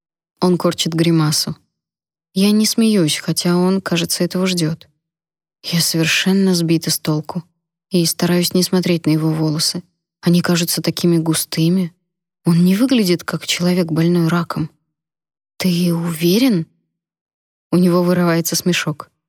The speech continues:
Кажется, трёх лет лечения мне хватило, чтобы в этом убедиться. Правда, сейчас я в ремиссии. Это значит, что рак ненадолго отступил,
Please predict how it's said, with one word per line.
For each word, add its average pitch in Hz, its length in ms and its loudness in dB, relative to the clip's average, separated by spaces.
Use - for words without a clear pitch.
Кажется, 285 560 0
трёх 247 320 0
лет 214 200 0
лечения 202 460 2
мне 175 180 2
хватило, 156 500 0
чтобы 151 280 -2
в 143 40 2
этом 147 220 0
убедиться. 147 580 -2
Правда, 190 560 0
сейчас - 380 -2
я 220 140 0
в 214 40 -2
ремиссии. 220 560 0
Это 185 240 0
значит, 196 400 0
что - 300 -2
рак 196 260 -2
ненадолго 175 520 2
отступил, 160 640 -2